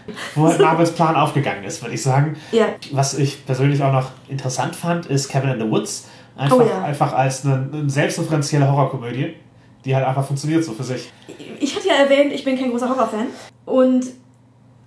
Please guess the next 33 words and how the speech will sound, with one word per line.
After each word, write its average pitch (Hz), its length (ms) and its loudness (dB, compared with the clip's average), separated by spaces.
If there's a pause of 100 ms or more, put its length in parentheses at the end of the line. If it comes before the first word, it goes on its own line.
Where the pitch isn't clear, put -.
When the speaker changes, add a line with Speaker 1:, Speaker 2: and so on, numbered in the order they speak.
(280)
Speaker 2:
habe 277 320 2
entsprechend 262 400 -2
auch 226 160 -6
gar 247 240 0
nicht 262 220 -4
so 294 160 2
viel 311 240 -2
Ahnung 269 300 0
von 254 220 0
den 240 120 2
typischen 247 300 0
Horror-Tropes. 214 600 -2 (540)
Und 254 200 4
Cabin 294 260 0
in 277 100 6
the 254 120 4
Woods 269 240 2
gehört 240 260 -2
zu 247 80 -4
meinen 226 180 0
Lieblingshorrorfilmen. 233 800 2 (460)
Speaker 1:
Joss 151 180 0
Whedon 165 240 2
ist 160 180 -4
halt 139 200 2
auch 127 140 -4
eine 135 80 0
Figur, 131 340 -2
die 113 160 -6
halt 120 220 -8
umstritten 160 340 -6
ist. 165 120 -4
Also 135 320 2